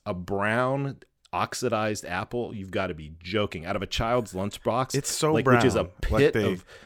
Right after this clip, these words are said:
Speaker 1: bacteria.
Speaker 2: Yeah, it's got food coloring on it. They, they were really, th-, you know, they overbrowned this apple.
Speaker 1: One more, and then we can come back if you feel like it or not. Joel Dash,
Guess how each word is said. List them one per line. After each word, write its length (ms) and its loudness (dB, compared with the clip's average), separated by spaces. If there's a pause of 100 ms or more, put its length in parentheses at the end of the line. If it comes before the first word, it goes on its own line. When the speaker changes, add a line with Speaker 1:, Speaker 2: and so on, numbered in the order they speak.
(160)
Speaker 1:
bacteria. 760 0
Speaker 2:
Yeah, 100 -4
it's 100 -6
got 200 2
food 320 0
coloring 360 -2
on 140 -8
it. 180 -4
They, 200 -4
they 160 2
were 180 2
really, 380 0
th-, 280 -12
you 120 -12
know, 160 -10 (160)
they 100 -6
overbrowned 640 -4
this 240 -16
apple. 320 -16 (340)
Speaker 1:
One 240 2
more, 400 2
and 180 -4
then 120 0
we 80 -2
can 120 -8
come 140 -6
back 240 0
if 100 -10
you 180 -10
feel 220 -4
like 200 -10
it 100 -10
or 100 -12
not. 280 -14 (500)
Joel 640 0 (180)
Dash, 640 -4